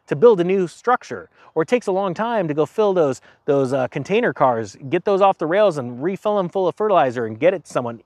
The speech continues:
as we already have a shortage. Well, this comment is very important, all right? And this is from a guy named Mike, and I thank you, Mike, for putting out this comment. It says, "I was an owner of a heavy equipment moving company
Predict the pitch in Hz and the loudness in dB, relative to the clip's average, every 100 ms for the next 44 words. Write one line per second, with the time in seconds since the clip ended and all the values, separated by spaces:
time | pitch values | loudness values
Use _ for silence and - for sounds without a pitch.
0 | _ _ _ _ 208 196 214 185 175 - | _ _ _ _ -4 0 2 4 2 0
1 | 226 117 - - - 139 156 262 - - | -4 -4 -10 -20 -6 -2 2 0 -2 -18
2 | _ - 190 185 160 135 120 110 143 151 | _ -2 0 0 -2 -6 -10 -2 2 4
3 | 143 110 120 107 95 104 113 131 165 _ | 2 -2 -2 -2 -6 -8 -4 -2 -4 _
4 | _ _ - - - _ - 165 175 170 | _ _ -20 -20 -20 _ -2 -2 0 0
5 | 180 156 160 156 151 147 135 95 - 117 | 2 6 4 4 0 0 -2 -4 -12 -10
6 | - 156 147 139 135 - 123 - 127 123 | -6 -6 -6 -2 -2 -2 -4 -2 0 -2
7 | 117 - 127 120 92 160 147 214 208 185 | -2 -2 -2 -2 -4 2 6 6 6 0
8 | 180 208 220 160 135 - 220 226 226 - | -2 0 0 -2 -4 -2 -2 0 -4 -2
9 | 202 185 185 147 151 156 143 139 113 101 | -2 -2 -6 -4 -2 -2 -4 -4 -6 -8
10 | 87 | -16